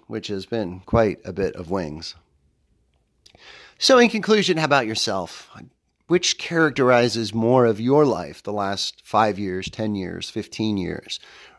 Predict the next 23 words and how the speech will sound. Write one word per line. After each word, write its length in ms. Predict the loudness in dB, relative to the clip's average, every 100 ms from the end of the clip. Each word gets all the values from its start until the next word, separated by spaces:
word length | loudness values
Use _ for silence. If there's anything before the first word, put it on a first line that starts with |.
| 0
Roots 560 | 4 4 4 -2 -2 -4 -2
or 140 | -2
wings? 640 | 0 0 -2 -6 -12 -12 -14 _ _ _ _ _ _
And 100 | 2
where 260 | 6 6 6
is 200 | 4 0
God 300 | 0 0 0
calling 420 | -2 2 2 2
you, 160 | 0 -2
do 140 | -2
you 120 | -4
think, 300 | -4 -4 -4
today 600 | -6 -4 0 0 0 -2
and 340 | -4 -6 -8 -6
in 100 | -2
the 80 | 0
near 220 | 2 0
future? 640 | 0 0 0 -4 -8 -12 _ _
To 120 | -6 -2
roots, 520 | 2 0 0 -2 -4 _ _ _ _
settling 680 | -6 0 2 2 0 -4 -10 -18 _ _
deeper, 480 | -6 0 0 0 -10 _ _ _ _
further, 540 | _ -8 -6 -6 -8